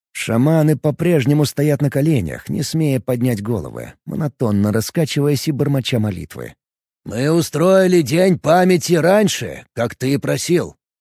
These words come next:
Голос Мороса звучит ровно, но легкая хрипотца выдает напряжение. Аристей чуть склоняет голову набок,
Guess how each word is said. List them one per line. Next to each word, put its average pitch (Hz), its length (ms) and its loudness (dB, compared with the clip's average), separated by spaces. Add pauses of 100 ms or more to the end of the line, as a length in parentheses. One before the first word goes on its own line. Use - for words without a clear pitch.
(140)
Голос 113 480 2
Мороса 151 480 2
звучит 151 400 0
ровно, 80 680 0
но 95 240 -4
легкая 175 440 2
хрипотца 165 600 0
выдает 143 460 -2
напряжение. 104 680 -6 (640)
Аристей 175 500 0
чуть 190 220 0
склоняет 165 480 2
голову 151 320 0
набок, 69 440 -4